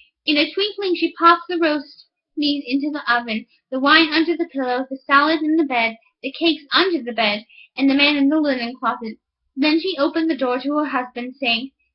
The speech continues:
Thank goodness you are here! What weather it is, as if the world were coming to an end! When the miller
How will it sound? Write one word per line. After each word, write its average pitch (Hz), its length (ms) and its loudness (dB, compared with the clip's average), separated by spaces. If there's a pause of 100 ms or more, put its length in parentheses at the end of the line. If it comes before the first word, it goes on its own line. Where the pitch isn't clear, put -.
Thank 494 300 2
goodness 554 420 2
you 466 60 -6
are 427 300 2
here! 415 280 -2 (520)
What 370 240 -4
weather 480 400 2
it 359 180 0
is, - 20 -16 (460)
as 381 160 2
if 370 140 0
the 349 140 2
world 494 360 4
were 311 160 2
coming 320 260 4
to 330 100 -2
an 339 100 2
end! 285 420 0 (580)
When 320 160 0
the 330 60 4
miller 381 280 2